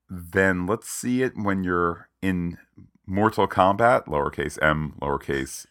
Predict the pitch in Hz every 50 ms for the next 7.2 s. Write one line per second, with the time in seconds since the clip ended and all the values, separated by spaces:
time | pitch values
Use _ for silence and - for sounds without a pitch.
0 | - - - - - - - 95 95 110 123 _ _ - - - - - - -
1 | - 92 92 85 85 85 - 175 - - - - - - - - - - _ _
2 | _ _ _ _ _ _ - 104 113 95 - - 117 123 104 120 117 131 135 -
3 | - - - 127 131 120 107 110 101 98 - - 90 80 107 107 95 80 67 65
4 | - 98 107 117 110 101 98 - - 98 95 95 95 95 92 90 - - 101 87
5 | - - - 104 110 104 95 95 85 - - 90 - - 101 95 - - 87 90
6 | 92 92 82 92 90 76 82 85 82 80 76 69 73 76 - - - - 87 82
7 | 82 80 78 78